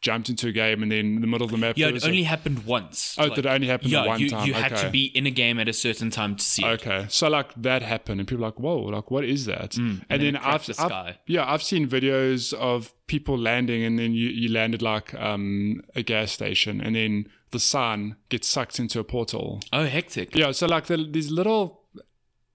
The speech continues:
Speaker 1: instances where they just gradually update the map, like,
Speaker 2: Mm,
Speaker 1: "Here's this
Speaker 2: mm-hmm.
Speaker 1: tease, here's a tease." Well,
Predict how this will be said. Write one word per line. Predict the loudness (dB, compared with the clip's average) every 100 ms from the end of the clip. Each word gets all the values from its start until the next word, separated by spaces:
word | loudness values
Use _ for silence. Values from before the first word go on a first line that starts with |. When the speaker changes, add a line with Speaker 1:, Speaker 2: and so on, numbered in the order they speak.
| -4
Speaker 1:
instances | -2 0 0 0 0 0
where | 0
they | 0
just | -2 -4 -6 -6
gradually | -2 -2 -2 -2
update | -2 -2 -2 -2
the | -2
map, | -2 -2 -4 -8
like, | -4 -2
Speaker 2:
Mm, | -2
Speaker 1:
"Here's | -2 -4 -2
this | -2
Speaker 2:
mm-hmm. | 0
Speaker 1:
tease, | 0 -2 -2
here's | -4 -4
a |
tease." | -4 -4 -4 -2
Well, | -2 -2 -4